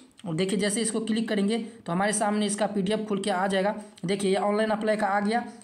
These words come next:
समझ गए? अब online apply पे जैसे हम apply करेंगे, देखिए, last date इसका रहने वाला है अठारह छः दो हज़ार तेईस। देखिए, अठारह छः दो हज़ार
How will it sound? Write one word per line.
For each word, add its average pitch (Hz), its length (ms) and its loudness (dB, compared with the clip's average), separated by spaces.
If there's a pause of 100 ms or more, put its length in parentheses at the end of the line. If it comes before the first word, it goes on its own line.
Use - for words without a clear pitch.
समझ 220 220 2
गए? 202 120 2
अब 208 200 0
online 226 320 2
apply 233 260 2
पे 220 120 -2
जैसे 208 240 0
हम 220 160 -2
apply 214 260 0
करेंगे, 220 420 0 (220)
देखिए, 196 200 0
last 202 360 2
date 226 240 0
इसका 220 280 0
रहने 220 280 2
वाला 208 240 2
है 220 200 0 (300)
अठारह 208 560 2
छः 233 220 0
दो 208 120 2
हज़ार 190 400 0
तेईस। 170 200 -2
देखिए, 190 360 -2 (320)
अठारह 208 720 0 (340)
छः 220 220 2
दो 196 140 2
हज़ार 202 380 0